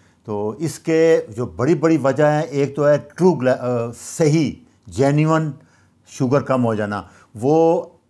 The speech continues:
डायबिटिक मरीज़ों में टाइप वन हो या टाइप टू हो, सत्तर मिलीग्राम से कम हो खून में, तो उसको हम कहेंगे कि जी हाइपो है। सेहतमंद बंदे के लिए जिसको शुगर नहीं है, उसकी पचवंजा से कम हो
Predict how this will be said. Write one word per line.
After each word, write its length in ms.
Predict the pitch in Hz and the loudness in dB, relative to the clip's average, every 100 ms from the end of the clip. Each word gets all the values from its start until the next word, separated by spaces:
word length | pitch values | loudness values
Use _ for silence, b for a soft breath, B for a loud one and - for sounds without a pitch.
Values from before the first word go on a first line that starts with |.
| _ _ _ 123 110 | _ _ _ -18 -2
डायबिटिक 520 | 135 123 147 185 185 | 0 2 2 2 0
मरीज़ों 380 | 131 135 135 147 | -2 -2 0 0
में 320 | 139 143 143 143 | 0 0 -2 0
टाइप 280 | 117 117 101 | -2 0 0
वन 220 | 135 139 | 0 0
हो 320 | 131 143 143 | 0 2 2
या 140 | 127 | -2
टाइप 340 | 117 120 117 117 | -2 -2 -2 -2
टू 120 | 147 143 | -2 0
हो, 160 | 139 | 0
सत्तर 480 | - - 127 - 170 | -2 -4 -2 0 0
मिलीग्राम 680 | 139 131 127 127 127 131 123 | 0 -4 -2 0 0 0 -4
से 260 | 131 127 127 - | -6 -6 -6 -2
कम 180 | 156 151 | -2 0
हो 200 | 127 123 - | 0 -2 -2
खून 220 | 123 127 | -2 -2
में, 280 | 127 127 127 B B - | -2 -4 -4 B B -6
तो 80 | |
उसको 200 | 151 - | -4 -2
हम 100 | 135 | -2
कहेंगे 300 | 123 127 123 | 0 0 0
कि 120 | 131 123 | -4 -6
जी 140 | 131 127 | -6 -8
हाइपो 480 | - 117 113 113 104 | -8 -6 -4 -4 -4
है। 200 | 90 82 B B B B | -6 -10 B B B B
सेहतमंद 500 | - - 190 151 180 | -8 0 0 2 -2
बंदे 340 | 156 151 151 160 | 0 0 2 0
के 120 | 156 | 0
लिए 220 | 151 156 | 0 0
जिसको 280 | 131 127 135 | -2 -6 -8
शुगर 340 | - 123 135 | -6 0 0
नहीं 180 | 123 151 | 0 0
है, 120 | 160 | -2
उसकी 420 | 160 185 156 - 180 | -2 -6 -8 -6 -6
पचवंजा 640 | - 131 - 151 156 190 | -4 -4 0 0 2 2
से 180 | 147 165 | 2 -2
कम 240 | 156 143 143 | 0 -2 0
हो 360 | 127 139 139 | 0 0 -2